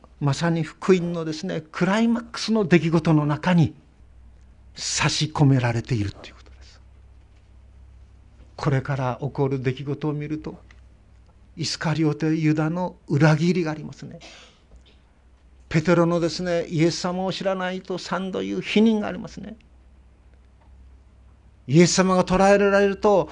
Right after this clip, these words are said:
裸ですね、服を脱げ、脱いでですね、逃げていってしまう弟子たちの姿が出てきますよね。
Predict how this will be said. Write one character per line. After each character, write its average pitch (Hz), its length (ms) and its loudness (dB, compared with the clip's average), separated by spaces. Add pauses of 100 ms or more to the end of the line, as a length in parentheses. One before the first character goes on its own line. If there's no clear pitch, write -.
(180)
裸 202 680 4
で 170 240 -2
す 185 120 -2
ね、 202 80 4
服 - 280 6
を 202 80 10
脱 196 120 6
げ、 202 140 6
脱 170 280 6
い 208 80 2
で 202 120 6
で 190 80 2
す 190 100 -8
ね、 180 80 2
逃 165 160 6
げ 220 140 6
て 226 100 4
い 226 40 4
っ 214 40 0
て - 160 -4
し 208 100 0
ま 208 160 2
う 196 40 2
弟 156 220 6
子 156 100 2
た 214 100 8
ち 202 100 2
の 202 80 2
姿 185 320 -2
が 165 80 -2
出 151 120 -2
て 156 100 -6
き 156 80 -10
ま 156 100 -8
す - 140 -14
よ 120 80 -14
ね。 131 180 -18